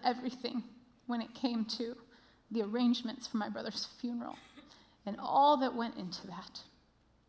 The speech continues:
Katie, our assistant, managed meals and all kinds of different, um, specific details.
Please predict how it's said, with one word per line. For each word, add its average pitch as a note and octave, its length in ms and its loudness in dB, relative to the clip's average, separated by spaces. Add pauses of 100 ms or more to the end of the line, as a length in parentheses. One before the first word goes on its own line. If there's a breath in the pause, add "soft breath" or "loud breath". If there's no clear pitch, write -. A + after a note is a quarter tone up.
(680)
Katie, A#3+ 440 -4
our - 140 -2
assistant, A3+ 600 -6 (380 loud breath)
managed A3 600 0
meals G#3+ 720 2
and F#3 180 -6 (320 loud breath)
all A3+ 260 4
kinds A#3+ 600 2
of F3+ 220 -6
different, - 560 -4 (500 loud breath)
um, F3+ 340 -10 (1040)
specific A3 840 -4
details. G#3+ 840 -4